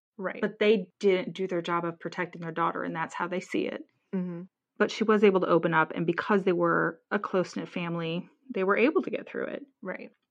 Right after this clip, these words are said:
Speaker 2: Marianne ended up writing a book about it. Came
Speaker 1: Mm-hmm.
Speaker 2: out in two thousand three. And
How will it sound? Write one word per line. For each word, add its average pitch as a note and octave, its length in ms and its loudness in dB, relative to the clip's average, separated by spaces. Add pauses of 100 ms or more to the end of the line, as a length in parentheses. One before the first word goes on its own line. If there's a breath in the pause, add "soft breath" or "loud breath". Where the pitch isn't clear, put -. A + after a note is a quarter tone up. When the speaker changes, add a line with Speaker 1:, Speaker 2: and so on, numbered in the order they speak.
Speaker 2:
Marianne A#3 560 10
ended G3 300 4
up F3+ 100 4
writing F3+ 240 4
a D#3+ 60 0
book A3 180 2
about E3 240 -2
it. A#3 160 0 (140)
Came F#3 220 0
Speaker 1:
Mm-hmm. - 20 2
Speaker 2:
out F#3 140 6
in F#3 80 0
two G3+ 160 0
thousand F3+ 420 0
three. - 340 -2 (480 soft breath)
And F#3 500 0